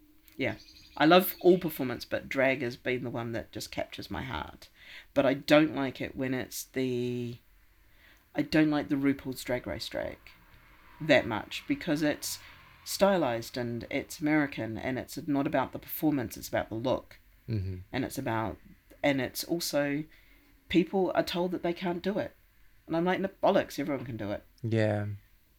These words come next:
Speaker 2: Yeah. And it's, yeah, it's interesting that hasn't shifted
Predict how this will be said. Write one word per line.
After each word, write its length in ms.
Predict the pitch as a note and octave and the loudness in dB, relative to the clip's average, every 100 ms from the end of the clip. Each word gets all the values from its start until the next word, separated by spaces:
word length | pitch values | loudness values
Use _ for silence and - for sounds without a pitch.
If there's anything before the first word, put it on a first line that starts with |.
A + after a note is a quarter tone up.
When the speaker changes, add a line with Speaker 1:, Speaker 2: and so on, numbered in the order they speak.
| _ _ _ - - - - - | _ _ _ -20 -20 -20 -20 -8
Speaker 2:
Yeah. 480 | A2+ G#2+ G2 F#2 F2+ G2+ - | -4 -2 -2 -4 -4 -8 -4
And 100 | D3+ | -4
it's, 140 | - - | -4 -6
yeah, 260 | A#2+ B2 - | -2 0 0
it's 120 | C#3+ | -2
interesting 400 | E3+ D#3+ - A#2 | -4 -4 -2 0
that 140 | A2 | 0
hasn't 240 | G#2+ G2+ - | -2 -4 -8
shifted 640 | - A#2+ - - G2+ | -8 -8 -6 -6 -8